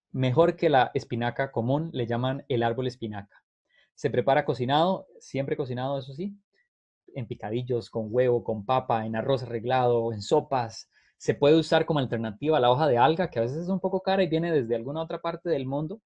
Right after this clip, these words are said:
La chaya funciona muy bien para usarla como alternativa. ¿Dónde se consigue? Pueden meterse a la red de huertos urbanos y ahí tenemos de sobra.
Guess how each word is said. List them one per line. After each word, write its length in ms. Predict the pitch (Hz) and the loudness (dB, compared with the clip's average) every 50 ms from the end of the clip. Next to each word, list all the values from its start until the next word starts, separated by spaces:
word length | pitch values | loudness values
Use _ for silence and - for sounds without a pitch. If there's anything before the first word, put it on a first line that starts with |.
| _ _ _ _ _ _ _ _ | _ _ _ _ _ _ _ _
La 200 | - 123 117 117 | -6 -4 -4 -4
chaya 300 | 113 - 143 139 143 156 | -4 -4 -4 -2 -2 -4
funciona 340 | - - 120 - - 120 120 | -6 -8 -8 -6 -6 -6 -4
muy 240 | 123 123 127 127 120 | -4 -4 -4 -4 -4
bien 340 | 113 117 123 127 143 147 - _ - | -4 -4 -4 -4 -4 -6 -10 _ -4
para 360 | 123 113 110 110 110 - - _ _ _ | -4 -2 -2 -4 -6 -6 -8 _ _ _
usarla 400 | - 135 123 - 120 110 117 117 | -10 -8 -6 -4 -4 -2 -2 -4
como 140 | - 127 123 | -4 -6 -6
alternativa. 580 | 117 110 110 113 107 107 104 - 123 123 123 - _ _ _ _ _ _ _ _ _ _ _ _ _ _ - | -6 -8 -8 -10 -12 -12 -14 -14 -14 -14 -14 -14 _ _ _ _ _ _ _ _ _ _ _ _ _ _ 0
¿Dónde 180 | - 185 202 196 | 2 4 4 4
se 100 | 208 208 | 4 4
consigue? 600 | 202 185 156 - 220 208 165 135 117 104 - _ _ _ | 2 2 4 4 4 4 4 4 2 0 -4 _ _ _
Pueden 200 | - 156 156 160 | 4 4 4 4
meterse 300 | 156 147 156 151 143 156 | 4 4 4 4 4 4
a 40 | 143 | 4
la 80 | 127 | 4
red 160 | 117 123 131 131 | 4 4 4 4
de 80 | 139 | 4
huertos 300 | 139 139 139 135 147 123 | 4 4 4 2 0 -2
urbanos 380 | 131 113 120 131 139 151 151 - - | 0 4 4 4 4 2 -2 -4 -2
y 80 | 131 | -2
ahí 140 | 117 117 117 | 0 0 0
tenemos 400 | 113 139 135 135 139 151 151 143 | -2 -2 -2 -4 -4 -6 -6 -4
de 180 | 131 113 107 113 | -2 -2 -2 -2
sobra. 640 | - - 117 117 117 113 110 110 - - 123 | -2 -2 0 0 0 0 -2 -4 -6 -10 -12